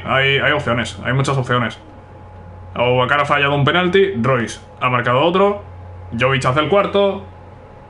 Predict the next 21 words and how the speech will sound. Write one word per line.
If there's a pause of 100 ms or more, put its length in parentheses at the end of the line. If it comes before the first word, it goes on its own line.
Royce
el
quinto. (680)
Madre
mía,
Royce,
hat-trick
de
Royce. (1200)
Y
manita
al
Hoffenheim (500)
en
esta
nueva
etapa,
en
estos
seis
meses